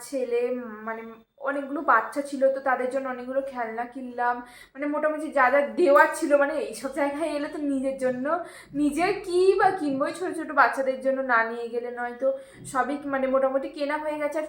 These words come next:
টুকটাক কয়েকটা জিনিস বাকি আছে, তো সেইগুলো কিনলাম। কিনে ঘরে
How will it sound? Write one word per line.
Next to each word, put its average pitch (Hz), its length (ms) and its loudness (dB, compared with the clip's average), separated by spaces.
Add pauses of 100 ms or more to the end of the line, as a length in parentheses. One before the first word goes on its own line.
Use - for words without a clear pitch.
টুকটাক 311 360 -10
কয়েকটা 269 320 -2
জিনিস 269 320 -4
বাকি 262 360 0
আছে, 269 280 -4 (420)
তো 285 140 -4
সেইগুলো 269 420 -4 (140)
কিনলাম। 277 440 0 (440)
কিনে 269 260 -6 (280)
ঘরে 254 380 0